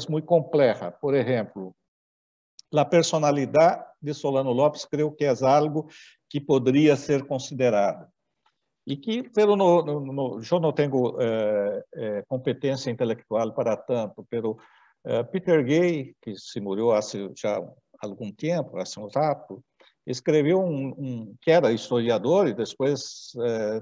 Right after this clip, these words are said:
também foi psicanalista, e escreveu um livro chamado Freud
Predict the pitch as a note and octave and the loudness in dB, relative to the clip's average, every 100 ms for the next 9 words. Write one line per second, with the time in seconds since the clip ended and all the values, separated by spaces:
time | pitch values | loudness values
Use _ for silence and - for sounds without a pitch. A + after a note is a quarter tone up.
0 | - A2 B2 A#2+ B2+ A#2+ A2+ A#2 - B2+ | -6 -4 -4 -6 0 2 2 -2 -8 -8
1 | A#2 G2+ G#2 G3+ A3 E3+ - - A2 G2 | -6 -4 -2 0 0 0 -6 -6 -4 -2
2 | G2 G2+ - A#2+ D3 C#3+ F#3 D#3 C3+ F3+ | -6 -10 -12 -6 -2 0 -2 -2 0 0
3 | E3 C3+ B2 C3 C3+ B2+ A2+ - C#3+ E3 | 0 0 0 0 -2 -4 -8 -6 0 0
4 | C3+ | 0